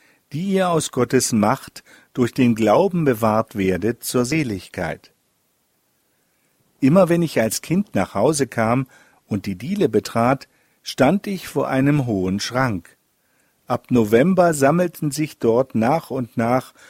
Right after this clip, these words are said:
wunderschön verpackte Pakete und Päckchen, unsere Weihnachtsgeschenke. Ich stand davor, schaute hinauf und meine Neugierde wuchs. Wenn ich heute an diese Tage bis Weihnachten zurückdenke,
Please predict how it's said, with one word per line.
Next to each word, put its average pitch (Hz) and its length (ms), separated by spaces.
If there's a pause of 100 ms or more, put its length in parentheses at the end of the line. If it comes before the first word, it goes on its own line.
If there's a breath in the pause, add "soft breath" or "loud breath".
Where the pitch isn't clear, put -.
(200 soft breath)
wunderschön 147 800
verpackte - 580
Pakete 113 600
und 110 200
Päckchen, 110 540 (380 soft breath)
unsere 107 340
Weihnachtsgeschenke. 113 1040 (560)
Ich - 160
stand 104 300
davor, 139 520 (420 soft breath)
schaute 185 440
hinauf 139 720
und 123 260
meine 117 300
Neugierde 110 880
wuchs. - 540 (720)
Wenn 123 140
ich 123 220
heute 160 340
an 135 120
diese 139 300
Tage 147 420
bis 98 260
Weihnachten 135 560
zurückdenke, 131 760